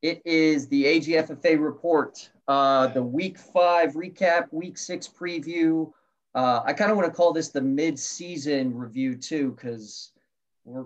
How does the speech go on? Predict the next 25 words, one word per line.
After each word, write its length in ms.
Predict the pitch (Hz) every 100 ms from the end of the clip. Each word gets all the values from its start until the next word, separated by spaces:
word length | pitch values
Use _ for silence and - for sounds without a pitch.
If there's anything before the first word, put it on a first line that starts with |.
| -
getting 260 | 147 131
trades 720 | 123 160 143 143 135 117 - -
left 320 | 135 143 139
and 180 | 143 131
right 320 | 131 131 131
in 60 | 127
the 80 | 120
league 480 | 120 131 131 127 113
and, 260 | 107 107 -
and 160 | 143
in 160 | 160 156
the 120 | 139
N 120 | 139
F 180 | 135 -
L, 400 | 135 135 131 131 -
cuts, 580 | - 147 - - - -
special 420 | - 147 139 139
cuts 520 | - 135 135 - -
with, 240 | 131 123 -
uh, 380 | 117 117 113 117 _ _ _ _
big 140 | 135 123
news 260 | 127 127
going 180 | 131 127
on 220 | 123 120
there. 360 | 117 120 120